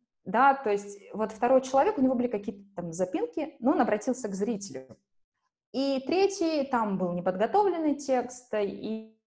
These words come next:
там что-то было с-, там, у него было с самоиронией не очень хорошо. И потом попросили людей проголосовать, ам, кто им больше всего понравился.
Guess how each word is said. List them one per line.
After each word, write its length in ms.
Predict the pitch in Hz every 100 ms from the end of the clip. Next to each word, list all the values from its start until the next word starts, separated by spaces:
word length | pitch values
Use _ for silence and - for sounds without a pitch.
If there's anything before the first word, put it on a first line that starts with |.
| _ _ _ _ - 214
там 160 | 240
что-то 240 | - 196 185
было 120 | 185
с-, 340 | - - - -
там, 500 | 156 156 156 160 - 175
у 60 |
него 180 | 175 185
было 280 | 180 165 165
с 100 | -
самоиронией 580 | 185 175 170 185 180 175
не 100 | 175
очень 240 | 170 - -
хорошо. 480 | 165 165 - 135 - _ _ _ _ _ _ _ _ _ _ _ _ 254
И 60 |
потом 400 | 285 285 381 226
попросили 440 | 247 254 254 294 240
людей 260 | 240 302
проголосовать, 720 | 302 208 220 220 240 311 403 - - - -
ам, 580 | 185 185 190 180 170 - - _ _ _ _
кто 160 | - 330
им 140 | 277
больше 220 | 240 254
всего 180 | - 214
понравился. 300 | 202 202 202